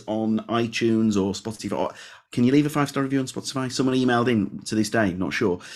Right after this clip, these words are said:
Um, but please keep posting those five-star reviews. It helps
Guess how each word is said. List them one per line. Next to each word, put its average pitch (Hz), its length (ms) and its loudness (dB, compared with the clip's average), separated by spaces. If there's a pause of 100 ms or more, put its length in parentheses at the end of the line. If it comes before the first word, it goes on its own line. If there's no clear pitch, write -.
(280)
Um, 113 460 4
but 113 180 -2
please 156 480 4
keep - 480 -4
posting 123 480 0
those 107 180 2
five-star 120 560 0
reviews. 107 520 0
It 101 180 -12
helps - 680 -8